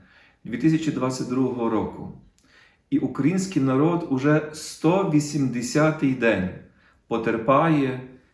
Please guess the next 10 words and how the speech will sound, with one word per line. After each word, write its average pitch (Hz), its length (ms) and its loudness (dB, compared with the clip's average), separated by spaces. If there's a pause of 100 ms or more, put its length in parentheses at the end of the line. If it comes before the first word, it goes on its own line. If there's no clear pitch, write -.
(140)
від 131 220 -2
повномасштабної 131 1300 0 (440)
російської 131 760 0
агресії, 107 840 -2 (360)
війни 127 720 0 (540)
проти 120 580 -2 (500)
нашої 127 340 -2
держави, 113 680 2 (1000)
нашого 123 400 -4
народу. 101 580 0